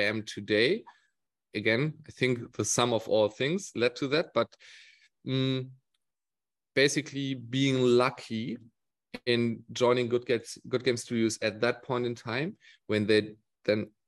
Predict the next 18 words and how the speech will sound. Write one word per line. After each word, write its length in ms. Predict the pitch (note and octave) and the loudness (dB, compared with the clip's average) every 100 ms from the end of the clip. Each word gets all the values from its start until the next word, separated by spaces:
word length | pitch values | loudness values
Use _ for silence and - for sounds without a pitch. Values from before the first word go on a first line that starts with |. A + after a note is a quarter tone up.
| _ - | _ -10
shortly 420 | - C#3 C#3+ C3 | 2 4 4 2
after 300 | G2+ G#2 - | 2 0 -4
just 380 | G#2 A2+ A#2+ - | -6 -4 -4 -2
launched 380 | A#2+ A#2+ B2 - | 0 0 -4 -8
mobile, 460 | B2+ C#3+ D#3+ G3 A#3+ - _ | -6 -2 -2 -2 -6 -18 _
and 180 | A2+ A2 | -2 4
that 140 | A2+ | 4
exploded, 600 | G#2+ - - G2 F#2 D#2+ _ _ _ _ | 4 0 -2 -2 -2 -6 _ _ _ _
right? 180 | - D#3+ | -2 -2
Because 340 | D#3+ D3 C#3+ - - - | 0 2 2 0 -14 -2
this 180 | E3 - | 0 2
has 160 | E3 | 2
also, 360 | - C#3+ D3 D3 | 2 2 2 0
and 100 | C#3 | 0
I 40 | |
think 240 | B2+ D#3 C3+ | -2 -4 -4
this 160 | C3 | -6
is, 200 | C3 A#2+ | -6 -10